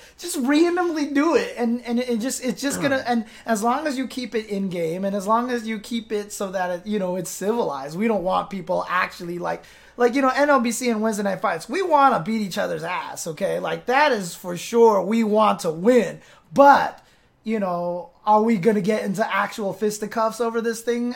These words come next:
Speaker 1: at this point? No, that's not. And we're go-, always gonna respect each other in the end. And so, you know, that's, that's kind of the whole thing. You know, we wanna be, that's, that's the whole nature of fighting games.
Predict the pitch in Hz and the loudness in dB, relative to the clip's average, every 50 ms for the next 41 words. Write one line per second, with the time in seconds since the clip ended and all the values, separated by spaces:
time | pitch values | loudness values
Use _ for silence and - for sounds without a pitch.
0 | 240 - 240 226 233 - 254 240 - - 262 262 262 269 262 208 185 151 - - | -6 -6 -6 -6 -6 -8 -10 -10 -10 -8 -6 -6 -6 -6 -6 -6 -6 -6 -6 -8
1 | - - 180 220 214 - 220 190 190 202 214 226 247 247 262 285 277 233 285 294 | -8 -8 -10 -10 -6 -6 -4 -2 -2 0 0 0 0 0 0 0 2 2 2 2
2 | 277 285 302 311 302 247 233 262 247 226 214 202 - - - 220 202 190 - 208 | 4 4 2 2 0 0 0 0 0 0 0 -2 -6 -6 -6 -6 -6 -6 -10 -14
3 | 185 165 - 190 175 165 175 165 160 160 - - - - _ - 226 208 208 196 | -14 -10 -8 -8 -6 -4 -4 -6 -6 -6 -10 -20 -20 -20 _ -4 -2 -2 -2 -2
4 | 175 165 175 - - 196 196 185 165 139 143 143 139 _ _ _ _ _ _ - | -4 -6 -8 -8 -6 -6 -4 -4 -6 -8 -12 -18 -20 _ _ _ _ _ _ -12
5 | 156 160 160 - - 196 180 175 170 170 175 190 208 190 185 175 175 196 208 220 | -12 -10 -10 -6 -4 -2 -2 0 -2 -2 -2 -2 0 0 0 0 2 4 4 4
6 | 220 220 - - 220 220 220 - - 220 202 202 185 170 165 151 - 180 180 170 | 4 2 0 2 2 2 2 0 0 0 0 0 0 -4 -6 -6 -4 -2 -4 -4
7 | 165 - 196 196 180 160 151 156 175 170 165 165 170 196 208 202 214 226 233 254 | -4 -6 -6 -6 -6 -8 -8 -10 -8 -8 -6 -6 -4 -2 0 2 4 4 6 6
8 | 262 240 202 170 202 196 190 190 190 233 233 247 233 - - - 269 262 269 - | 4 4 2 0 -2 -4 -6 -4 -2 -2 -2 -2 -4 -6 -2 0 0 0 0 0
9 | - - 254 220 262 277 262 240 220 214 233 240 233 - 196 190 180 - 180 180 | 0 -2 2 4 4 4 4 4 2 0 0 0 -2 -4 -4 -4 -4 -4 -4 -4
10 | 175 170 165 170 160 147 | -6 -8 -10 -10 -12 -12